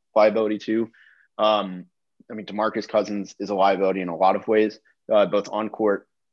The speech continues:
and j-, I mean, just in every possible way. So they're, I mean, Harden can do it. It's just, I, I, the West is pretty dang good, and, and that team isn't good enough to, for Harden to carry every single night. So I, I mean, they miss the playoffs.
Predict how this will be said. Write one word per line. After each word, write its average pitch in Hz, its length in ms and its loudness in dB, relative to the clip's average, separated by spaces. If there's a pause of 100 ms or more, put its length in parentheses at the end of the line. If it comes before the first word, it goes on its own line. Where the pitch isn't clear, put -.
(120)
and 95 280 -4
j-, - 180 -14
I 104 40 -2
mean, 104 120 -2
just 95 160 -8
in 107 80 -2
every 107 240 2
possible 95 400 2
way. 95 280 2 (960)
So 131 100 0
they're, 196 420 4
I 127 60 -2
mean, 123 160 -4
Harden 139 340 0
can 98 180 -12
do 131 220 0
it. 98 200 -6 (180)
It's 120 200 -4
just, - 400 -6 (640)
I, 120 220 -2
I, 120 340 -2 (600)
the 131 60 -4
West 147 280 2
is 123 80 -8
pretty 113 220 -6
dang 92 240 -8
good, 87 240 -4 (1000)
and, 117 320 2 (640)
and 127 120 2
that 139 180 2
team 143 220 4
isn't 113 240 0
good 113 120 -2
enough 113 280 -2
to, 110 100 -4 (180)
for 104 160 0
Harden 101 260 2
to 98 60 -2
carry 98 320 2
every 92 200 -2
single 87 240 -8
night. 85 320 -4
So 104 160 4
I, 127 360 4
I 131 120 4
mean, 123 240 -2
they 104 120 -2
miss 98 260 -8
the 95 100 -10
playoffs. 85 480 -4